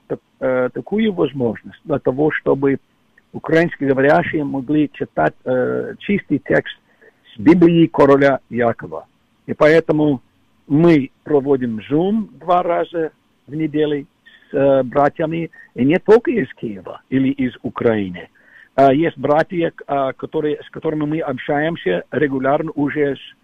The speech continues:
м-, много лет. Из Казахстана, из Украины, ук-, с украинцами в Польше, в Германии, в Америке, из Калифорнии, из Чикаго, из Нью-Йорка. Поэтому,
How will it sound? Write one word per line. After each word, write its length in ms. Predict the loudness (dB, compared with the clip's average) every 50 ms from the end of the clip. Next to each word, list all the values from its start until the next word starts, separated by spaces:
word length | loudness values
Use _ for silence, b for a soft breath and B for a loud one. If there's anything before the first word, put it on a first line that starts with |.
| b b b b _ -14
м-, 180 | -12 -10 -6 -4
много 400 | -2 0 2 2 2 4 4 2
лет. 260 | 4 2 2 0 -2 B B B _ _
Из 180 | -4 -4 -4 -4
Казахстана, 920 | -4 -4 -4 -4 -4 -4 -8 -10 -10 -8 -4 -4 -2 -2 -4 -6 -8 -12 -16 _ _ _ _ _ _ _ _ _ _ _ _ _ _
из 260 | 2 4 6 4 4 0 -4 -4
Украины, 800 | -4 -4 -2 0 0 2 2 2 2 2 0 0 -2 -4 -6 -8 _
ук-, 320 | -4 -4 -2 -2 -4 -4
с 140 | -4 -4 -4 -4 -6
украинцами 800 | -8 -6 -2 0 2 2 2 0 -2 -2 0 2 2 2 0
в 80 | 0 -2
Польше, 640 | _ 2 4 6 8 6 6 4 2 -4 -6 -6 -8 _ _ _
в 80 | -10 -2
Германии, 760 | 0 2 2 2 0 -2 0 0 0 0 0 -2 -2 -4 -6 _ _ _ -12
в 120 | -4 -2
Америке, 720 | -2 0 0 0 2 2 2 2 0 -2 0 -2 -2 -2 -4 _ _ _ _
из 140 | -20 -14 -4
Калифорнии, 920 | 0 2 4 4 4 2 2 2 4 6 6 6 4 2 -2 -4 -4 -6 -8 _ _ _ _ _ _ _ _
из 80 | -20 -20 -20 -8
Чикаго, 640 | -4 -4 -2 0 2 4 4 4 4 4 2 0 -4 -4
из 120 | -10 -10 -8
Нью-Йорка. 640 | -6 -4 -2 0 2 2 2 2 0 -4 -10 -16 -16 -12 -8
Поэтому, 640 | -4 -2 -2 -2 -2 -4 -4 -2 -2 -4 -4 -6